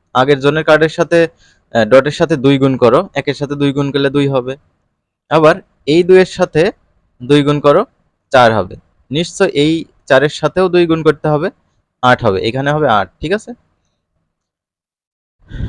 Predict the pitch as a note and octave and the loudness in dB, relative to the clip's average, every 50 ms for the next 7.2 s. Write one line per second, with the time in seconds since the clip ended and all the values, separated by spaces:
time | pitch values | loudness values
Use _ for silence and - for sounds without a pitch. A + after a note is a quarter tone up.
0 | - - - E3 F3 F#3 F3+ F#3 F#3 F#3 F#3+ F3+ - - - - - - - D#3 | -8 -4 -4 -2 0 2 2 4 4 2 0 -2 -4 -10 -14 -14 -8 -6 -6 -2
1 | - - E3 - F3 E3 D#3 D3+ D3+ E3+ E3+ F3+ A3 C#4+ C#4+ - - - - - | 0 0 0 2 2 4 4 4 2 2 0 2 2 0 -2 -6 -18 -8 -4 0
2 | C#3+ C3+ C#3 C3+ D3 D3 D3 C3 D#3 C#3+ A#2+ A2 - - - E3+ F3 E3 - A#3 | 2 2 2 2 2 0 -2 0 0 0 0 0 -2 -2 0 0 0 -2 -2 -8
3 | D#4 - _ _ _ _ _ _ _ _ _ _ _ - F3 F3 G#3 G#3 G3+ G#3+ | -10 -10 _ _ _ _ _ _ _ _ _ _ _ -2 -2 0 0 -2 -2 -2
4 | G3 - - C3+ A#2+ B2 B2+ C3 C#3 C#3+ C#3 B2 - - A2+ F2+ - A#2+ B2 C#3+ | -4 0 4 6 6 6 6 4 4 2 2 0 -4 -12 -8 0 2 4 6 4
5 | E3+ - - - F#3 F3+ E3+ - F3+ F3+ F3 F3 E3 _ _ _ _ _ _ _ | 4 2 -4 -10 -10 -10 -8 -6 -2 -2 -2 -2 -4 _ _ _ _ _ _ _
6 | _ _ _ _ _ _ _ _ _ - A#2 B2 C3 C#3 D#3+ D#3 D#3 D#3 C#3 C3 | _ _ _ _ _ _ _ _ _ -4 -2 0 2 2 0 2 4 4 4 4
7 | B2+ D3 F3 | 6 4 2